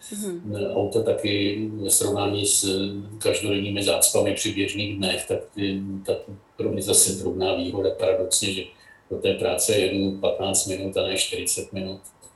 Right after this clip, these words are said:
Speaker 2: ale z toho se v tomhletom kontextu člověk nemůže moc radovat. Obchody jsou všechny otevřené, tady prostě stalo se to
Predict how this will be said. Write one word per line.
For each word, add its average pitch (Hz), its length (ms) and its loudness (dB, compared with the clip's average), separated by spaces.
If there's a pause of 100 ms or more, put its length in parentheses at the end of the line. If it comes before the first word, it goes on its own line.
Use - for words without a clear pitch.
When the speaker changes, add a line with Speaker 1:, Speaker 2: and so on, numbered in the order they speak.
Speaker 2:
ale 95 160 0
z - 80 -2
toho 101 160 0
se - 160 -2
v - 100 -8
tomhletom 101 400 -2
kontextu 101 480 -4
člověk 101 260 -2
nemůže 98 340 0
moc - 220 -2
radovat. - 520 0 (400)
Obchody 117 320 0
jsou 117 180 4
všechny 123 320 2
otevřené, 113 640 2
tady 117 320 4
prostě 117 380 2
stalo 113 300 4
se 120 200 2
to 117 400 4